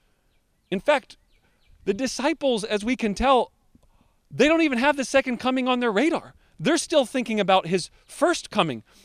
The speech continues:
They're wondering, "When is Christ gonna be on his throne as the King of the Jews?" So if we don't understand that the end of the age and the question in verse three has nothing to do with the second coming of Jesus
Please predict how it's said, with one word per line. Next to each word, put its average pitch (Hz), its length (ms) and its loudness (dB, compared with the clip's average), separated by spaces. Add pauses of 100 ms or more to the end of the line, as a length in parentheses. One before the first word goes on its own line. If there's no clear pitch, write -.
(260)
They're 262 140 4
wondering, 208 480 0
"When 208 220 0
is 208 140 -2
Christ 190 420 0
gonna 196 160 -2
be 165 200 -2
on 156 220 -4
his 165 260 -4 (260)
throne 214 580 0 (100)
as 160 200 0
the 190 80 -4
King 160 300 -2
of 156 140 -6
the 185 80 -6
Jews?" 233 540 -4 (540)
So 214 280 0
if 254 220 -4
we 349 120 2
don't 294 200 4
understand 240 600 -2
that 185 260 0
the 180 180 -8
end 233 220 2
of 202 120 -2
the 165 140 -2
age 156 280 -2
and 147 120 -6
the 151 80 -8
question - 460 -4
in 190 120 -4
verse 170 320 -4
three 185 240 -6
has 156 220 -4
nothing 247 480 -4
to 220 80 -4
do 214 200 -4
with 180 160 -4
the 151 80 -8
second 220 400 -8
coming 240 300 -6
of 214 140 -8
Jesus 240 520 -6